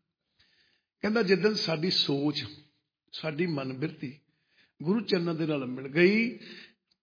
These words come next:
ਤੇ ਮਨ ਦੀ ਜਿਹੜੀ ਭਟਕਣਾ ਆ, ਇਹ ਰੁਕ ਜਾਊਗੀ। ਕਹਿੰਦਾ, "ਫਿਰ ਕੀ ਹੋਊ?" "ਨਿਜ ਘਰ ਵਸਿਆ ਏ।" ਕਹਿੰਦਾ, ਜਿੱਦਣ ਮੇਰੀ ਮਨ ਭਟਕਣਾ ਜਿਹੜੀ ਹੈ ਰੁਕ ਗਈ,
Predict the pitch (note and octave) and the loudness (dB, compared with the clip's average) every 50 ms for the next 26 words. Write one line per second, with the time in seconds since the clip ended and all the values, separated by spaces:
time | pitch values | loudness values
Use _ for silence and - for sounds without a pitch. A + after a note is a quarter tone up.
0 | _ - F3 E3 D3+ D3 D3 D3 D3 D#3 D#3 D#3+ F3+ F3 E3+ E3+ E3+ - - C#3+ | _ -2 -2 0 0 0 0 0 0 0 0 -2 -2 -2 -2 -4 -4 -4 -8 -8
1 | - - - A2+ A2 A#2 C#3+ E3+ D3+ A#2+ A#2 A#2 A#2 - - _ _ _ _ _ | -8 -10 -14 -12 -10 -6 -4 -4 -4 -6 -8 -12 -14 -18 -20 _ _ _ _ _
2 | _ - D3 C3+ B2+ C#3+ C3 B2+ A#2 A2 A2 A2 F#2+ - _ _ _ _ _ _ | _ -10 -10 -10 -12 -12 -10 -10 -10 -10 -12 -16 -20 -20 _ _ _ _ _ _
3 | _ _ _ _ _ _ _ _ _ _ _ _ _ - - C#3+ D#3+ E3+ C3+ D3+ | _ _ _ _ _ _ _ _ _ _ _ _ _ -10 -6 -4 -2 -2 0 -2
4 | C#3+ C#3+ D3 G3+ A3+ A3 G3+ B3+ - - - - _ _ _ _ _ _ _ _ | -2 0 2 2 2 2 0 -2 -4 -8 -12 -20 _ _ _ _ _ _ _ _
5 | _ _ _ - C#3+ D3 C#3 D#3 D3+ - C#3+ B2+ B2 A#2+ A#2+ - - - D3 C#3+ | _ _ _ -10 -8 -6 -6 -6 -6 -6 -8 -8 -8 -10 -10 -12 -12 -12 -12 -12
6 | D3 D3 C#3+ C#3+ - - - _ _ _ _ _ _ _ _ _ _ _ _ _ | -12 -14 -14 -16 -16 -18 -20 _ _ _ _ _ _ _ _ _ _ _ _ _
7 | _ _ _ _ _ _ - D#3 E3 G3+ F#3+ D#3+ C#3+ E3+ D#3+ D3+ G3 G3+ G3+ F#3+ | _ _ _ _ _ _ -2 0 2 2 2 2 2 2 2 2 2 2 4 4
8 | F3+ F3 F3+ F#3+ E3 D#3+ D3 D3+ E3 F3+ F3 F3+ E3 - - - - D3+ E3+ F#3 | 4 4 4 2 2 2 2 2 2 0 -2 -4 -6 -6 -8 -8 -6 -4 -4 -2
9 | E3 F3 D#3 D#3+ D#3 D3 C3 C3+ C3 C#3+ C#3 C#3 D#3+ D3+ D#3 D3+ C#3+ D3+ G#3+ | -2 -2 -2 -2 -2 -4 -4 -4 -4 -4 -4 -4 -2 0 2 2 2 0 -2